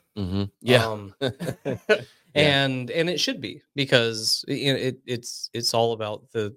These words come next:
Speaker 2: you know, the person that knows where to put the X on the
Speaker 1: Yeah.
Speaker 2: thing that's broken, um, as opposed to necessarily fixing the thing. Um, like, if, if, if you don't know what's broken and,
Speaker 1: Yeah.
Speaker 2: and how it should, you know,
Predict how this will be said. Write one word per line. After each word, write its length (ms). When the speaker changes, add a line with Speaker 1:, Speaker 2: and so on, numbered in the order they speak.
Speaker 2:
you 80
know, 100
the 100
person 320
that 100
knows 320
where 160
to 100
put 200
the 140
X 380
on 80
the 60
Speaker 1:
Yeah. 80
Speaker 2:
thing 180
that's 160
broken, 460
um, 280
as 140
opposed 320
to 60
necessarily 640
fixing 420
the 80
thing. 400
Um, 580
like, 220
if, 160
if, 140
if 160
you 100
don't 180
know 180
what's 280
broken 420
and, 220
Speaker 1:
Yeah. 160
Speaker 2:
and 200
how 300
it 140
should, 280
you 100
know, 220